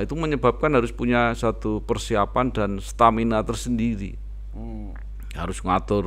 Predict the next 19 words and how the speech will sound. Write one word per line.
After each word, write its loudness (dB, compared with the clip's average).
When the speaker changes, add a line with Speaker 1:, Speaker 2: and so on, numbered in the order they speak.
Speaker 1:
waktu 2
dan -4
sebagainya. -6
Dan -4
alhamdulillah 4
saya 2
juga 4
heran 6
sendiri 0
kenapa, 2
eh, 4
hampir 0
delapan 2
setengah -2
tahun 2
itu 0
bisa -2
gitu -8
loh. -10